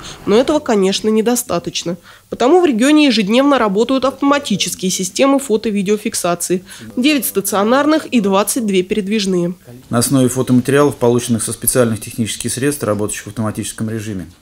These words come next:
Speaker 2: за нарушение скоростного режима вынесено девяносто шесть тысяч семьсот семьдесят восемь постановлений.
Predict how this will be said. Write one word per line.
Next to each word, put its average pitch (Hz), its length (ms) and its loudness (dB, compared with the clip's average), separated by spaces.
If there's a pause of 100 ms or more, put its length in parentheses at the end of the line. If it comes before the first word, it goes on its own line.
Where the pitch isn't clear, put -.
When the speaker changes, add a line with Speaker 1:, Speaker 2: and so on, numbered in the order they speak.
(220)
Speaker 2:
за 107 160 -8
нарушение 113 420 -6
скоростного 120 500 -6
режима 110 320 -4
вынесено 123 480 -4 (100)
девяносто 127 720 -2
шесть - 400 -6
тысяч 143 440 -10 (540)
семьсот 139 420 -4
семьдесят 117 320 -4
восемь 120 280 -6
постановлений. 104 720 -6